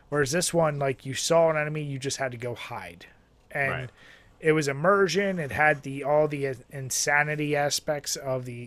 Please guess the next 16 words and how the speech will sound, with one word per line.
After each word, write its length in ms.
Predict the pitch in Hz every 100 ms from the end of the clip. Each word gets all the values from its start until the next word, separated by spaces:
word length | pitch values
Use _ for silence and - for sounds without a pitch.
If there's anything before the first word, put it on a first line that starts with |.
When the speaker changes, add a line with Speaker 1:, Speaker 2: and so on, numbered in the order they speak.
| 113
Speaker 1:
Eternal 480 | 127 120 135 131 120
Darkness 500 | 120 127 - 151 -
game. 340 | 156 151 151 - - - - - _ _ _ _ _ _ _ _ _ _ _ -
I 120 | -
don't 220 | 196 226 196
know 240 | 202 196
if 160 | 175 160
number 320 | 175 165 160
two 460 | - - 156 160
is 180 | 151 123
really 560 | 143 151 151 143 135 131 -
deserving. 920 | - 135 120 - 139 160 196 226 247 - _ _ _ _ _ _ _ _ _ _ _ _ _ _ _ _ -
That's 340 | 175 175 -
just, 280 | 165 151 - _
you 100 | 135
know, 180 | 101 92